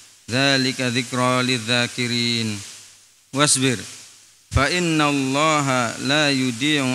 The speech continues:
ajral muhsinin." Jika di ayat sebelumnya atau di pekan yang lalu disampaikan bahwasanya keistiqomahan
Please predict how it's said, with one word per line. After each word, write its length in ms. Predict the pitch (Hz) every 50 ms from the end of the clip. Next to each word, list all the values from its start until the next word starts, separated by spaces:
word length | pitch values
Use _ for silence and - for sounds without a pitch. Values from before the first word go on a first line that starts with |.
| - -
ajral 480 | 143 139 123 135 127 135 135 127 120
muhsinin." 720 | 120 123 123 113 - - 127 117 117 117 113 110 104 95 95 104 - - - - - - - _ _ _ _ _ _ _ _ _ _ _ _ _ _ _ _ _ _ _ _ _ _ _ _ _ _ _ _ _ _ _ _ _ _ _ _ _ _ _ _ _ _ _ _ _ _ _ _ _ _ _ _ _ _ _ -
Jika 380 | - 143 - 190 185 180 170 147
di 80 | 139 151
ayat 320 | 131 156 156 156 135 -
sebelumnya 720 | - 156 139 143 147 156 151 151 147 143 139 135 127 123
atau 180 | - 131 127 123
di 160 | 123 127 117
pekan 400 | - 151 - - 139 139 135 135
yang 240 | 135 131 127 127 131
lalu 540 | 131 135 135 135 135 131 127 127 123 120 117
disampaikan 720 | 117 120 - 135 123 127 120 131 127 123 - 135 131 127
bahwasanya 720 | 123 123 123 127 127 127 123 - - 127 131 135 131 123 117
keistiqomahan 1120 | - 135 123 135 - - - 139 - 139 135 135 139 143 139 127 123 135 131 131 123